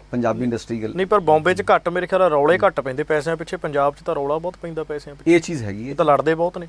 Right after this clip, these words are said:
Speaker 1: ਇਹ ਚੀਜ਼ ਹੈਗੀ ਹੈ ਜੀ, ਮੈਂ ਨਾਮ ਨਹੀਂ ਲਊਂਗਾ, ਤੁਹਾਨੂੰ
Speaker 2: ਹੂੰ।
Speaker 1: ਸਾਰਾ ਕੁਝ ਪਤਾ ਹੀ ਹੋਣਾ, ਸਾਰੀ ਇੰਡਸਟਰੀ ਨੂੰ
Speaker 2: ਜੀ,
Speaker 1: ਪਤਾ ਹੈ
Speaker 2: ਜੀ,
Speaker 1: ਕੀ ਕੀ
Speaker 2: ਬਿਲਕੁਲ।
Speaker 1: ਚੀਜ਼ਾਂ ਹੋਈਆਂ ਇਨ-, ਇੰਡਸਟਰੀ ਦੇ
Speaker 2: ਹੂੰ।
Speaker 1: ਅੰਦਰ। ਬੜੇ ਬੜੇ ਨਵੇਂ ਜਿਹੜੇ ਆਏ, ਜਿਹੜੇ ਪੁਰਾਣੇ ਬੜੇ
Speaker 2: ਹੂੰ।
Speaker 1: ਨਾਮ ਬੈਠੇ ਨੇ,
Speaker 2: ਹੂੰ।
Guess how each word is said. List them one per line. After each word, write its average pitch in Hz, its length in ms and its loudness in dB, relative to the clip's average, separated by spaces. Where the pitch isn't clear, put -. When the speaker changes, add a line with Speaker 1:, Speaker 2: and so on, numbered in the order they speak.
Speaker 1:
ਇਹ 143 120 -2
ਚੀਜ਼ 143 240 -6
ਹੈਗੀ 110 280 -4
ਹੈ 123 60 -6
ਜੀ, 135 160 -10
ਮੈਂ 127 100 0
ਨਾਮ 131 220 4
ਨਹੀਂ 151 100 0
ਲਊਂਗਾ, 143 200 0
ਤੁਹਾਨੂੰ 143 220 -2
Speaker 2:
ਹੂੰ। 131 260 -6
Speaker 1:
ਸਾਰਾ 147 200 -6
ਕੁਝ 147 120 -8
ਪਤਾ 139 200 -8
ਹੀ 135 40 -4
ਹੋਣਾ, 131 200 -4
ਸਾਰੀ 135 200 -2
ਇੰਡਸਟਰੀ 131 320 -6
ਨੂੰ 139 100 -4
Speaker 2:
ਜੀ, 165 120 4
Speaker 1:
ਪਤਾ 127 100 -2
ਹੈ 139 40 -6
Speaker 2:
ਜੀ, 151 60 -2
Speaker 1:
ਕੀ 139 60 -6
ਕੀ 139 120 -4
Speaker 2:
ਬਿਲਕੁਲ। 139 200 -2
Speaker 1:
ਚੀਜ਼ਾਂ 143 380 0
ਹੋਈਆਂ 143 300 4
ਇਨ-, 147 180 2
ਇੰਡਸਟਰੀ 127 320 -2
ਦੇ 127 60 -2
Speaker 2:
ਹੂੰ। - 20 -2
Speaker 1:
ਅੰਦਰ। 135 140 -2
ਬੜੇ 131 260 2
ਬੜੇ 127 220 -2
ਨਵੇਂ 127 480 -2
ਜਿਹੜੇ 131 260 0
ਆਏ, 123 240 2
ਜਿਹੜੇ 131 200 -2
ਪੁਰਾਣੇ 127 380 0
ਬੜੇ 127 260 -2
Speaker 2:
ਹੂੰ। 131 280 -6
Speaker 1:
ਨਾਮ 123 340 2
ਬੈਠੇ 123 300 2
ਨੇ, 120 120 0
Speaker 2:
ਹੂੰ। 139 360 -4